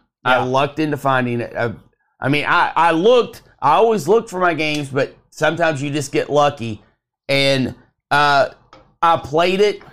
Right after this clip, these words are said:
Speaker 1: and I would imagine if you had the actual arcade con-, console, uh, control panel in front of you, that everything that I didn't like about it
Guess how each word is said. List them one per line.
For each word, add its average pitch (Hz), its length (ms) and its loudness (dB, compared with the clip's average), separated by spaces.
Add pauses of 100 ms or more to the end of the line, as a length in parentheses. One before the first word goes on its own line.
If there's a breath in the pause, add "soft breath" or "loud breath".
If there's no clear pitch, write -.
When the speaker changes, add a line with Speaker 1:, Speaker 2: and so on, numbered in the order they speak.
(520 soft breath)
Speaker 1:
and 175 120 0
I 185 160 4
would 214 160 4
imagine 185 580 0
if 131 140 -4
you 147 100 0
had 147 160 2
the 127 140 -2
actual 135 580 0
arcade 147 560 2
con-, 127 280 -6 (180)
console, 147 840 0 (180)
uh, 131 140 2
control 170 360 -2
panel 151 320 0
in 139 60 -4
front 147 240 0
of 151 140 2
you, 147 280 -4 (540 soft breath)
that 147 280 -2 (420)
everything 208 480 2
that 170 100 2
I 147 120 2
didn't 196 360 -4
like 156 460 -2 (400)
about 135 420 0
it 123 180 -4